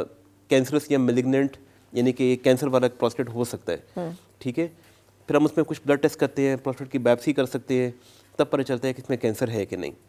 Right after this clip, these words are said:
Speaker 2: ओह।
Speaker 1: बाज़ लोगों में क्या होता है कि, अ, यूरिन में ब्लड आना शुरू हो जाता है। यूरिन में ब्लड आने की वजह commonly तो ब्लैडर ट्यूमर होता है,
Speaker 2: हम्म।
Speaker 1: यानी कि मसाने का कैंसर, लेकिन प्रोस्टेट कैंसर की वजह से भी,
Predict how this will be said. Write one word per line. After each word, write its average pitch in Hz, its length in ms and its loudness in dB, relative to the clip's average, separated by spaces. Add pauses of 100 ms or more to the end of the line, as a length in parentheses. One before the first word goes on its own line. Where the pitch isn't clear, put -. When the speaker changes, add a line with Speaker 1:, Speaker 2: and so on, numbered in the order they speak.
(200)
Speaker 2:
ओह। 202 180 0 (180)
Speaker 1:
बाज़ 151 280 4
लोगों 160 220 4
में 156 140 2
क्या 151 160 0
होता 143 220 -2
है 139 100 0
कि, 139 500 -2
अ, 117 60 4
यूरिन 135 300 4
में 135 140 0
ब्लड 120 200 4
आना 113 100 2
शुरू 110 200 -4
हो 101 60 0
जाता 92 260 -4
है। 78 80 -6
यूरिन 135 160 0
में 160 120 2
ब्लड 151 200 4
आने 156 160 0
की 156 360 -4 (340)
वजह 123 260 2
commonly 156 400 2
तो 175 80 0
ब्लैडर 139 240 4
ट्यूमर 147 240 2
होता 104 200 -2
है, 107 100 -6 (220)
Speaker 2:
हम्म। 190 100 -8
Speaker 1:
यानी 123 100 0
कि 135 100 0
मसाने 127 320 2
का 139 80 -2
कैंसर, 123 300 -2
लेकिन 135 260 -2
प्रोस्टेट 131 340 -4
कैंसर 127 260 -4
की 127 120 -10
वजह 127 200 -2
से 131 140 -6
भी, 147 160 -4